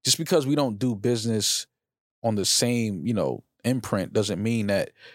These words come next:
we have to sever and completely ruin our business relationship with each other and it has to become a beef and all of this other shit. It's like, you know, that's corny. Like, yo, listen, I, I fuck with you, but I'ma go this way because I feel like I can do more over here. They're gonna put more attention into me.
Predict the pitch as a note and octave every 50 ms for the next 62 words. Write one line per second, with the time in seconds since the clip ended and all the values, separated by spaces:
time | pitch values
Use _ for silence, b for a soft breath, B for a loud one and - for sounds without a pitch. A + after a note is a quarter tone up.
0 | B B B _ - A2 A#2+ A2+ - - A#2+ - - - C#3+ B2+ A#2+ A#2+ A#2 G2+
1 | G2 G2 F2 - - - G#2+ - - B2+ A#2 G#2 G#2+ G2+ G2+ A2 A#2+ A#2+ A2+ G#2+
2 | - G#2+ G#2+ G2+ F#2+ F#2 A2+ A2+ G#2+ G#2+ - - - - G#2 G#2 A2 A2+ - -
3 | - G2+ F2+ G#2 G#2 F#2 - A#2 G#2+ G#2 G2+ F#2+ F#2 - A2+ A2+ - - G2+ F#2+
4 | - - - A2+ A2+ G#2+ G#2 G2 B B B B B - - G2 F#2 - - A#2+
5 | B2 A#2 A2+ A2+ A2+ - - G#2 G2+ G2 G#2 A2 A2 G#2 G#2 - - B2 B2 A2+
6 | G#2+ - - G#2+ A2 - - A#2+ A2+ A2 F#2 - B B B B B B B B
7 | B B - D3 D3 C#3 D#3 F3 - - - C#3 D#3 F3+ D#3 A#2 G#2 G#2 G#2+ G#2+
8 | G#2+ A#2 C3 B2 D3 D#3+ D3+ - A2 F#2 - - A#2 B2+ C3+ C3+ C3+ - - -
9 | A2+ - - E3+ E3 - E3 D3 - - D3+ D3+ D3+ D3 - b b b b b
10 | - A#2 C3 D3+ D#3+ D3 C#3 B2+ B2+ C3 A#2+ - - G#2 F2+ E2 D2+ F2+ G2 A2
11 | G2+ A2 G#2+ - - B2 A#2+ A2+ - - A2+ A#2 - A#2 G2 F#2 F#2+ A#2+ C3 C3+
12 | B2+ B2 B2 A#2+ G#2+ A#2 A#2+ A2 G#2+ G#2 A2+ A2+ A2 A2 G#2+ G2+ G2+ G#2 G#2 G#2
13 | G2+ F#2+ - - - G2 A2 A2+ G#2+ G2 F#2 - C3 A#2+ A2+ - A#2 A2 G2+ -
14 | A2+ G#2 G#2 G2+ G2 G2+ G#2